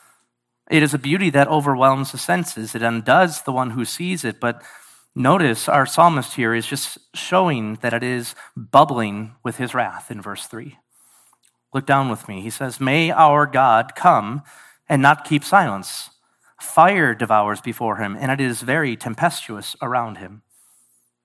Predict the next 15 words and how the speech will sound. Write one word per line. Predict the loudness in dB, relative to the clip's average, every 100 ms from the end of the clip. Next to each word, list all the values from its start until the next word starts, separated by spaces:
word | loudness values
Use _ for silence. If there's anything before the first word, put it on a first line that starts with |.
| -6
The |
very | 0 2 2
nature | 0 -2 -2 -2 -4 -4
of | -2 -2 -2
this | -6
God | 0 2 2
who | -4 -6
is | -6 -6 -10
just | -6 0 2 0 -4 -10 -12 -20 -20 -20 _ _ _ -4
is | 0
that | 2 2
when | 2 0
he | 0 -2
expresses | -2 -4 -2 -2 -2 -8 -8
his | -8 -10